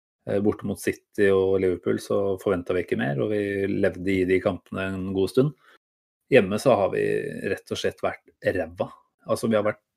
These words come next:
eh, vi har vært dårligst i, jeg vil nesten si at vi har vært dårligst i tre av fire kamp-, nei, to av fire kamper har vært klart dårligst, og mot, eh, mot, eh, Sheffield United så var det ganske,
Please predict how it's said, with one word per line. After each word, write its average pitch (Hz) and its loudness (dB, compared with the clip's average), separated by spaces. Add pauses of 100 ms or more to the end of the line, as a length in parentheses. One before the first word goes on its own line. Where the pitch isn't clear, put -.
eh, 110 0
vi - -2
har 131 2
vært 139 2
dårligst 98 2
i, 107 0 (1120)
jeg 123 0
vil 147 0
nesten - -4
si - 0
at 104 4
vi 110 8
har 107 6
vært 117 -4 (140)
dårligst 95 0
i 117 -2
tre 98 0
av 95 2
fire 95 -2
kamp-, 98 -6
nei, 117 -4 (200)
to 113 4
av 113 4
fire 98 6
kamper 101 -2
har 98 2
vært - -12
klart 95 0
dårligst, 113 -2
og 101 0
mot, 98 -6 (100)
eh, 110 -2
mot, 101 -6 (120)
eh, 107 0
Sheffield 101 -4
United 92 -6
så 110 -4
var 104 0
det 104 -4
ganske, 104 -8